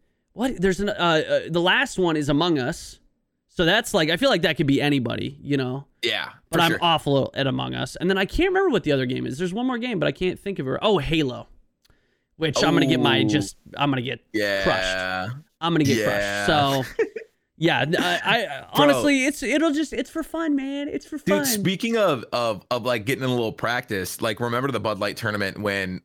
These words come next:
Speaker 2: when we played golf with your friends? Bro,
Speaker 1: Yes. Oh, God,
Speaker 2: I never
Speaker 1: you
Speaker 2: talked
Speaker 1: ch-,
Speaker 2: about
Speaker 1: you
Speaker 2: this.
Speaker 1: cheater.
Speaker 2: I never talked about this, but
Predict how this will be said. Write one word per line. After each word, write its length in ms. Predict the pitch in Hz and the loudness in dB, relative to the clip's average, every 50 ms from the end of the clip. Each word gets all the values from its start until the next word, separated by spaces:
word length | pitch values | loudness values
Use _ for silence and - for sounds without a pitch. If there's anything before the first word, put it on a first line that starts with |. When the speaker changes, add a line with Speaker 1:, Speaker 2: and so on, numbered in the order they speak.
| _ | _
Speaker 2:
when 160 | - 110 104 101 | -6 -4 -2 -2
we 100 | 107 98 | -2 -2
played 460 | 85 - 117 107 104 92 69 98 104 | -2 -2 -2 -2 -2 -4 -8 -6 -4
golf 240 | 107 104 104 101 - | -2 0 0 -2 -2
with 80 | 110 | -4
your 80 | 107 101 | -4 -4
friends? 500 | - 104 98 101 123 147 175 - - - - _ _ _ _ _ _ _ _ _ _ _ _ _ _ _ _ _ _ _ _ - | -2 -2 -2 -2 -2 -4 -4 -6 -8 -10 -14 _ _ _ _ _ _ _ _ _ _ _ _ _ _ _ _ _ _ _ _ 0
Bro, 80 | 117 | 0
Speaker 1:
Yes. 400 | 120 117 101 - - - - - - | 2 2 0 -2 -4 -8 -12 -8 -2
Oh, 200 | - 180 165 143 120 - | 0 0 0 0 0 0
God, 100 | 120 127 | 0 2
Speaker 2:
I 40 | 123 | 2
never 180 | 120 117 127 147 | 2 4 4 2
Speaker 1:
you 60 | 143 | 2
Speaker 2:
talked 260 | 143 139 151 160 - | 2 2 0 -2 -2
Speaker 1:
ch-, 40 | 156 | -2
Speaker 2:
about 300 | 143 120 110 107 104 - | 0 0 0 0 0 -2
Speaker 1:
you 60 | - 107 | -2 0
Speaker 2:
this. 140 | 98 92 170 | 0 2 2
Speaker 1:
cheater. 720 | 170 175 190 196 196 190 180 160 131 117 110 107 101 - _ _ _ _ _ _ _ _ _ - | 2 2 2 2 2 2 2 0 0 -2 -6 -10 -14 -20 _ _ _ _ _ _ _ _ _ -6
Speaker 2:
I 160 | 113 131 147 | -4 -4 -2
never 220 | 156 175 185 208 | -2 -2 -2 -2
talked 320 | 170 160 156 151 170 151 - | -2 -2 -2 -2 -2 -4 -4
about 260 | 131 117 101 98 - | -2 -2 -2 -2 -2
this, 300 | - 98 92 90 87 - | -2 -2 -2 -2 -4 -8
but 440 | - 127 113 127 131 123 - - | -10 -6 -4 -2 -2 -2 -4 -6